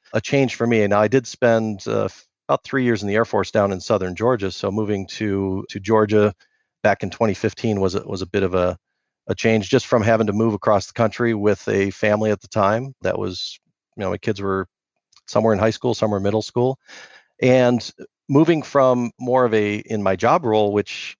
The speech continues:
at A T and T was more of a architecture network planning, into joining the sales team at Hewlett Packard Enterprise on the A T and T account. And so I had never been in sales before,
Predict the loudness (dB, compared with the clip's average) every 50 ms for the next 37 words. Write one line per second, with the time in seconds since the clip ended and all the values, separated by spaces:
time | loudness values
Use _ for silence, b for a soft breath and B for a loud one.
0 | _ _ _ -4 -2 -2 -2 -2 -4 -4 -6 -4 -2 -2 -2 -2 -2 -2 -2 0
1 | 2 2 2 2 2 0 0 -2 -4 -4 -4 -4 -4 -2 -2 -2 -2 -2 -4 -4
2 | -2 -2 -2 -4 -4 -6 -14 _ 0 2 2 4 4 2 0 0 0 -2 -2 -4
3 | -8 -6 -4 -4 -2 -2 -2 -4 -6 -6 -6 -2 0 0 0 0 -2 -6 -8 -10
4 | -4 -2 0 2 2 0 -2 -6 -8 -6 -4 -2 -2 -4 -6 -8 _ _ _ _
5 | _ _ _ _ _ -4 0 2 2 2 0 _ -4 -2 -2 0 2 0 0 0
6 | 0 0 0 0 0 0 0 0 0 2 0 0 -2 -6 -10 -16 -14 -8 -4 -2
7 | -2 -2 -2 -4 -6 -8 -8 -10 -12 -10 -8 -4 -6 -6 -4 -4 -4 -4 -4 -6
8 | -10 _ _ _ -4 -2 0 0 0 -2 -4 -6 -2 0 0 2 2 2 2 2
9 | 2 2 2 2 2 0 0 0 -2 -2 -4 -6 -4 -2 0 0 -2 -4 -8 -14
10 | -8 -6 -4 -2 -4 -4